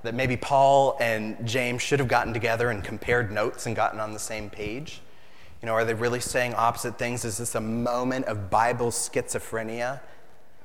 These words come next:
You know, multiple personalities showing up where there ought to be one thing? No. That's not what's happening here.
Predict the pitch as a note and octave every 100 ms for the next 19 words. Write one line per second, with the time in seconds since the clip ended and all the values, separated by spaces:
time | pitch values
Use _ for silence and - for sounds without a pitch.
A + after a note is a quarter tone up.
0 | - - A2+ A2+ B2+ B2+ B2 B2+ - B2
1 | - G#2+ G2 G#2 A2 A#2+ A#2 - A#2+ A2
2 | G#2 A2+ - G#2+ G#2 G#2 A2 - A2 G#2
3 | G2 G2+ G#2+ A2 A2 - A#2+ A2 A#2+ C3
4 | - - - - - G2+ F#2+ E2+ D#2 D3
5 | - - - - - - - - - -
6 | - - - - - - - - G2+ F#2+
7 | - G#2+ G2+ G2+ F#2 F#2 F2+ D#2+ G#2